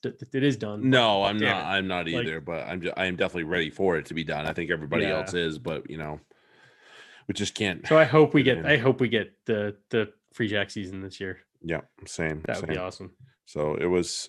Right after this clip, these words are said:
Speaker 2: um, a lot of good stuff, obviously, this year. Um, y-, w-, you know, we got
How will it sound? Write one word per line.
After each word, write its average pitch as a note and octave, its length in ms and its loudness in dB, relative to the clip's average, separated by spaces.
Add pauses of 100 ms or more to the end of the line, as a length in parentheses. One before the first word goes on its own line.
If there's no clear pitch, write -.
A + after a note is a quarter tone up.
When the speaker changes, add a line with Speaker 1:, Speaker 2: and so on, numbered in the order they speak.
Speaker 2:
um, D#2+ 380 -4
a - 60 -2
lot G2+ 240 6
of F2 100 2
good F#2 160 4
stuff, - 500 0
obviously, D2 440 0
this D2+ 240 -4
year. D2 380 0
Um, C#2 460 -4 (920)
y-, - 180 -14
w-, - 220 -8
you D#2 80 -8
know, D2+ 120 -6
we D2 120 -6
got - 160 -2